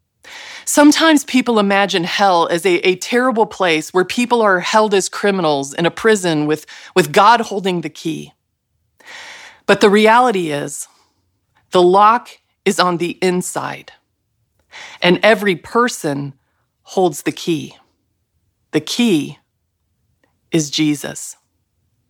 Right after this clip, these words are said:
We either choose to declare our allegiance to King Jesus, become part of his kingdom community, and experience heaven,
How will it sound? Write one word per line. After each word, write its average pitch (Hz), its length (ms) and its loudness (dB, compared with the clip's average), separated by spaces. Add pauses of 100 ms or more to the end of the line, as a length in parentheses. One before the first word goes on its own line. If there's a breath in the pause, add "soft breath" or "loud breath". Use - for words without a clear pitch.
(840 loud breath)
We 196 140 4 (100)
either 214 180 6
choose 233 480 -2
to 170 100 -10
declare 180 720 -2
our 165 140 0
allegiance 202 640 -2
to 202 100 -8
King 185 320 -2
Jesus, 156 640 -8 (500 loud breath)
become 196 320 4
part 220 460 2
of 175 160 -6
his 180 180 -2
kingdom 220 560 -2
community, 165 760 -4 (380 loud breath)
and 185 160 4
experience 208 760 -2 (160)
heaven, 151 640 -4